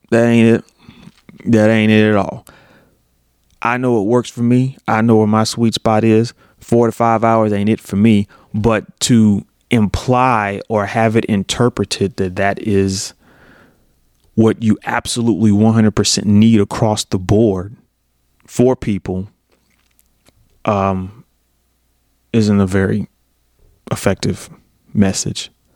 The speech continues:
Because the other side of that too is if you don't get four to five hours of sleep and you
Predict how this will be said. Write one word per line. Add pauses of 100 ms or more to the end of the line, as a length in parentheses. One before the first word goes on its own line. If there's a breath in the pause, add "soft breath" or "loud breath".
(340 loud breath)
Because
the
other
side
of
that
too
is
if
you
don't (180)
get
four
to
five
hours
of
sleep (800 soft breath)
and
you